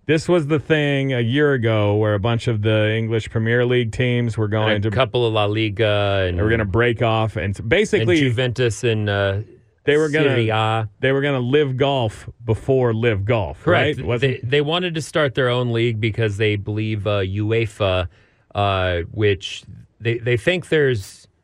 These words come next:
Speaker 2: too much control of the current league, which, uh,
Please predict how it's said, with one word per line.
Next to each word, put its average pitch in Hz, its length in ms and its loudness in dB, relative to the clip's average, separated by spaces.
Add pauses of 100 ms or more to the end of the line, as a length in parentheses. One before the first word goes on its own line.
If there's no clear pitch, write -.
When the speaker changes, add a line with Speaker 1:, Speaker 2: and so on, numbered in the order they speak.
(1500)
Speaker 2:
too 220 340 0
much 165 1120 -2
control 123 1200 2
of 104 640 0
the 107 100 2
current 151 460 0
league, 110 380 0
which, 101 420 0 (640)
uh, 95 500 2